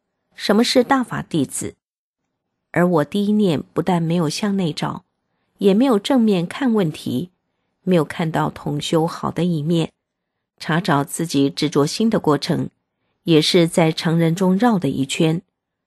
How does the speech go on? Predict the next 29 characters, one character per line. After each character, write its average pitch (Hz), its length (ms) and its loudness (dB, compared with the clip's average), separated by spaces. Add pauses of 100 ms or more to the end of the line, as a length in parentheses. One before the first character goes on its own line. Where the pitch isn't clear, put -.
(100)
把 165 140 -4
A 175 200 0
同 156 220 0
修 175 280 2
当 202 240 0
做 202 160 0
了 160 120 0
一 156 120 -2
个 202 140 -2
拐 165 220 -4
棍 - 240 2
儿， - 100 -4 (640)
才 - 180 0
真 277 240 4
正 262 200 4
发 254 260 0
现 208 260 0
自 160 200 0
己 - 120 -4
的 127 120 -4
不 151 180 -2
足， 139 380 0 (540)
悟 196 180 6
性 151 440 -2
也 151 140 -2
是 - 160 -4
太 - 240 -6
差 190 340 -4
了。 - 200 -4